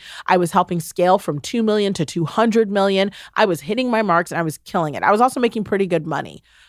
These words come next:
But I also knew that God had called me to be, do, and serve more. And that was not gonna happen where I was. I had actually been in a position where I'd like to describe it as golden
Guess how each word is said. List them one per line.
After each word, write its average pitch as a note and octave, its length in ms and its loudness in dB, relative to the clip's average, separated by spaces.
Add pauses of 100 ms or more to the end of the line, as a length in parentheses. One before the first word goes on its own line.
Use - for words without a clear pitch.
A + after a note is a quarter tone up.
(120)
But G#3+ 100 6
I G3+ 80 6
also C#4 240 4
knew A3 140 4
that G3+ 200 -2
God F#3 260 4
had E3+ 260 -2
called G#3 340 2
me A#3+ 180 -2
to - 140 -4
be, A3+ 480 0 (220)
do, G3 360 4 (260)
and F3 200 0
serve F#3+ 540 2 (160)
more. D#3+ 540 2 (240)
And F#3+ 120 2
that G3+ 140 4
was D#3+ 160 0
not F#3+ 400 2
gonna G#3 160 0
happen D#3 380 0
where C#3+ 120 0
I C#3+ 120 -2
was. C#3 420 -2 (560)
I G#3+ 120 4
had G#3+ 200 6
actually C#4 520 0
been F#3+ 220 -2
in F3+ 100 0
a F3 60 -2
position E3 680 -2
where D#3 360 4
I'd F#3 240 0
like F#3 160 -2
to F#3+ 80 -10
describe E3 380 0
it E3+ 80 0
as D#3 240 0
golden G3 580 2